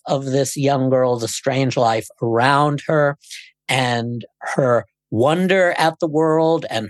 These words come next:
her sadness. It's, it's a kind of menacing novel because, as she says, "I have stories, you know, enough stories for, you know, days and weeks.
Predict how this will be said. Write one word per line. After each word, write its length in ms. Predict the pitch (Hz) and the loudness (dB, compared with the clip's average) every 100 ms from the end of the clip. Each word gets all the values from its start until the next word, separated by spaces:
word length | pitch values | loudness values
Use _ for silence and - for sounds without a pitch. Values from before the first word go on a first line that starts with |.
| - | -6
her 100 | 110 | -6
sadness. 640 | - 151 151 151 156 - | -2 -2 0 0 -2 -2
It's, 220 | 151 113 - - - | -6 -8 -12 -16 -10
it's 180 | 190 147 | -6 -4
a 40 | 165 | -2
kind 260 | - 143 | 0 0
of 140 | 131 151 | 0 0
menacing 720 | 123 175 226 214 - 131 117 | 2 2 2 0 0 -2 0
novel 380 | 107 104 117 | 0 2 0
because, 340 | 117 131 135 117 - - 135 | -2 -2 -4 -4 -12 -6 -4
as 80 | |
she 180 | - 214 | -2 -2
says, 260 | 196 165 151 | 0 -2 0
"I 80 | 120 | -2
have 180 | 139 | -2
stories, 800 | - - - 196 214 208 180 160 - _ _ - | -4 -8 -2 2 2 2 0 -2 -6 _ _ -6
you 140 | 156 | -4
know, 160 | 131 131 | -2 0
enough 280 | 143 185 | 2 2
stories 640 | - - 151 147 139 123 - | 0 -2 2 2 0 -4 -6
for, 220 | 117 117 | -2 -2
you 140 | 110 113 | -2 -2
know, 120 | 110 | -2
days 320 | 101 135 127 | 0 0 0
and 140 | 123 110 | 0 0
weeks. 360 | 117 110 - | 0 -2 -8